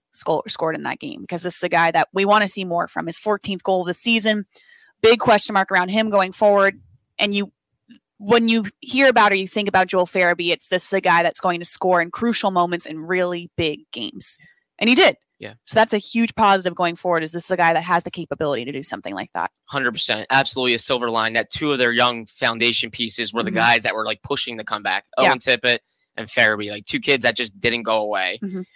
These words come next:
Speaker 2: uh, in a big moment where, uh, it looked like it could have gotten ugly. It'd be one thing if it was Kevin Hayes, Scott Laughton, J V R kind of, like, leading the charge, and you're like, "All right, well,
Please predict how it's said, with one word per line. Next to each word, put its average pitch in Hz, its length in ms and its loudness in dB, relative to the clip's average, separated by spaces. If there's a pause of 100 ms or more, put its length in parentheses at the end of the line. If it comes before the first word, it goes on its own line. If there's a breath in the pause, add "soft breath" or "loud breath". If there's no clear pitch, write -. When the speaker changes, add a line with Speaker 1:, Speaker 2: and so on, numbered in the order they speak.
(120)
Speaker 2:
uh, 107 220 6
in 120 80 2
a 123 60 2
big 127 180 2
moment 113 420 -2
where, 104 400 -2 (440)
uh, 104 200 6
it 104 120 0
looked 120 140 -2
like 113 100 0
it 107 100 -4
could 110 120 -8
have 104 120 -8
gotten 98 260 -2
ugly. 98 400 -8 (240 soft breath)
It'd 143 100 0
be 147 120 4
one 170 200 4
thing 139 200 -2
if 127 120 -2
it 127 60 -2
was 117 100 -4
Kevin 123 280 0
Hayes, 120 240 2
Scott 113 240 2
Laughton, 117 240 2
J 117 180 0
V 110 160 -2
R 113 240 4
kind 117 240 -2
of, 107 60 -4
like, 107 180 -2
leading 117 240 -2
the 110 100 -6
charge, 127 380 2
and 110 100 -12
you're 110 120 -2
like, 110 160 0
"All 147 80 0
right, 135 120 2
well, 120 300 0